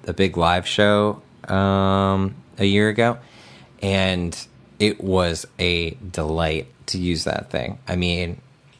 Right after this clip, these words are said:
it was so, so cool. The solid state Logic boards are really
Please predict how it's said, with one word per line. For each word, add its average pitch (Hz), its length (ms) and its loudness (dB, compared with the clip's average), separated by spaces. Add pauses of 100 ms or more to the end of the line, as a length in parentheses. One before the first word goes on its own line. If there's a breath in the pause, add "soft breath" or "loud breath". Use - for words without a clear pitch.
(460)
it 110 200 2
was 95 460 2 (100)
so, 101 960 2 (600)
so 110 420 4
cool. 85 420 0 (300 loud breath)
The 107 100 6
solid 113 340 2
state 151 280 -2
Logic 104 500 0
boards 127 560 0 (160)
are 98 380 2 (180)
really 98 800 2